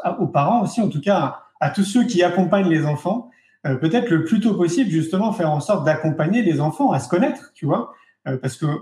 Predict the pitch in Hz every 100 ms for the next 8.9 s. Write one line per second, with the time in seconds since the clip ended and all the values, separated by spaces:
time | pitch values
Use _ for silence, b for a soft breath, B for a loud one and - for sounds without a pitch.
0 | - 160 127 131 190 151 151 131 127 139
1 | 165 180 151 127 - 147 139 202 220 190
2 | 131 - 127 127 143 175 151 139 156 240
3 | 233 - b b - 151 147 151 196 175
4 | 151 131 - 160 143 143 254 - - -
5 | 143 135 135 147 - 151 131 123 123 143
6 | _ - 120 117 117 170 175 170 147 135
7 | 135 135 143 135 131 170 269 202 - 156
8 | 139 151 247 254 175 170 151 131